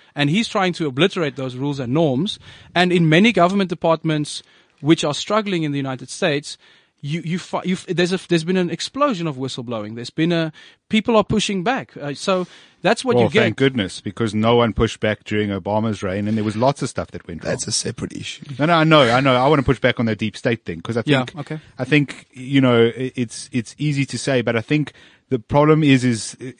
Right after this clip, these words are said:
Speaker 2: America is also a giant bureaucracy, and they, they, those, some of those rules and norms that have been established are, for example,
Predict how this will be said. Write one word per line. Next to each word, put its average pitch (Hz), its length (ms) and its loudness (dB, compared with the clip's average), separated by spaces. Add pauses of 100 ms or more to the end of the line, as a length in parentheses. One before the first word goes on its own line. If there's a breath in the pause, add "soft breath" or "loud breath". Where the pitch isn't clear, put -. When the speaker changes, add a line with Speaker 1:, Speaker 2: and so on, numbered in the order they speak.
Speaker 2:
America 147 340 2
is 139 100 0
also 156 200 0
a 139 40 4
giant 107 360 2
bureaucracy, 95 580 -4
and 98 120 -6
they, 104 380 -2
they, 107 240 -2
those, 127 300 2
some 175 120 -2
of 180 60 0
those 143 220 4
rules 123 260 2
and 113 100 2
norms 120 280 2
that 113 100 0
have 101 80 -6
been 110 140 -2
established 98 640 -6 (400 loud breath)
are, 120 220 6
for 127 160 4
example, 120 640 2